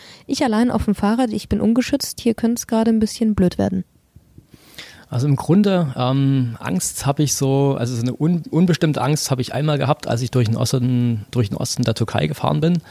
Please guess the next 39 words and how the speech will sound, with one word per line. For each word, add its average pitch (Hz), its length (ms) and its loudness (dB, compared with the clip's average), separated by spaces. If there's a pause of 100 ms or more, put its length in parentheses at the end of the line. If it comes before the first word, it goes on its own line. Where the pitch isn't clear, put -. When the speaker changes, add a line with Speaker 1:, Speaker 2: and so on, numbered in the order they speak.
(520)
Speaker 2:
Ähm, 107 180 0
als 117 120 4
ich 120 60 0
dann 123 140 4
in 117 80 4
die 127 120 2
Regionen 123 320 4
gekommen 131 260 4
sind, 127 160 4
die 120 100 4
auch 113 60 2
immer 117 160 4
wieder 120 180 2
von 110 140 2
der 110 80 4
P 110 160 2
K 107 140 2
K 143 280 2
oder 120 120 0
von 117 420 -2
Konflikten 113 440 -2
mit 135 60 0
der 127 80 0
P 127 140 -4
K 127 100 -2
K 135 220 -4
heimgesucht 135 480 -4
werden, 139 260 0 (500)
da 101 100 2
gab's 117 240 0
halt 117 120 4
dann 117 120 6
überall 120 240 2
Panzer, 139 280 0
die 127 100 0
rumgestanden 123 640 0
haben 120 160 2
mit 107 160 0
komplett, 113 480 0